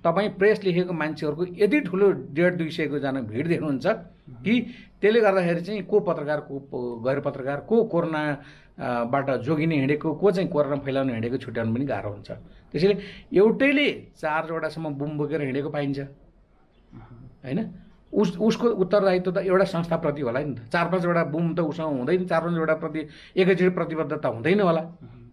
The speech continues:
Speaker 1: यो भनेको कस्तो भने अलि मोनिटाइज भएको समाजमा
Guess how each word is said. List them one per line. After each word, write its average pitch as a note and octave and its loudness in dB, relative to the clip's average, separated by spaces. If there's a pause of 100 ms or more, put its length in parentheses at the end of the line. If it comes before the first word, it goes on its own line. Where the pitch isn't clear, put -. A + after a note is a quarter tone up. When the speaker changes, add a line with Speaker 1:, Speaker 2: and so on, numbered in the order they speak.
(140)
Speaker 1:
यो B3 4
भनेको F3 2
कस्तो E3+ -4
भने G#3+ -2 (340)
अलि C4 2
मोनिटाइज C#3+ -4
भएको G#2+ -8 (560)
समाजमा D3 0